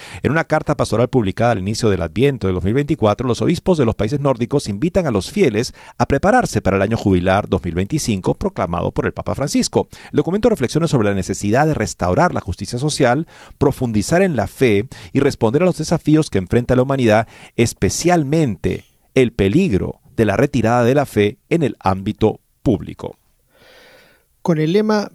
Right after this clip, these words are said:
Speaker 2: Peregrinantes in Spem, es Peregrinos de la Esperanza, el jubileo dos mil veinticinco se presenta como un tiempo especial de gracia para la Iglesia y el mundo.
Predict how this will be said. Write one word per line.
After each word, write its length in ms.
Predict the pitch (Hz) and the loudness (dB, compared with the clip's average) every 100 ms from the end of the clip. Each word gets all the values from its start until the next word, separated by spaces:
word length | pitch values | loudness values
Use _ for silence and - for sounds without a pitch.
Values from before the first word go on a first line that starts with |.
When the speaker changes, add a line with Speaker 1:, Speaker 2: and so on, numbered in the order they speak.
| _ | _
Speaker 2:
Peregrinantes 1080 | 170 160 143 143 151 185 180 156 160 156 - | -4 -2 -4 -4 -2 0 -2 -2 -4 -4 -6
in 140 | 151 | -8
Spem, 560 | 135 - - 165 170 180 _ _ _ _ | -8 -8 0 0 0 -6 _ _ _ _
es 160 | 151 - | -6 -6
Peregrinos 640 | - 135 131 160 208 139 | -4 -4 -2 -2 -2 -2
de 80 | 139 | -2
la 80 | 170 | -4
Esperanza, 880 | - 143 135 160 151 147 160 185 - _ - | -4 -4 0 0 -2 -2 -2 -2 -6 _ -6
el 160 | 151 | -6
jubileo 500 | - 143 147 190 220 | -2 0 2 4 4
dos 220 | 196 147 151 | 4 0 0
mil 160 | 160 | -4
veinticinco 840 | 170 165 143 - 165 156 - 160 - | -4 -4 -6 -4 -4 -4 0 0 0
se 180 | - 143 | -6 -2
presenta 500 | 143 - 160 151 165 | -2 -2 -4 -2 0
como 220 | 147 151 | 0 0
un 100 | 151 | -2
tiempo 460 | - 165 156 147 147 | 0 2 2 0 -2
especial 800 | - 131 - 175 175 180 170 | -2 -4 -2 0 2 2 -2
de 120 | 135 131 | -2 0
gracia 600 | 151 175 - - 143 135 | 0 0 -2 -2 -2 -2
para 320 | 139 139 127 | -2 -4 -2
la 260 | 123 - - | -4 -8 -16
Iglesia 640 | - 135 147 190 - 156 139 | -8 -2 0 0 -2 -2 -2
y 160 | 135 | -2
el 100 | 127 | -2
mundo. 540 | 143 240 196 127 123 | 2 2 2 0 -4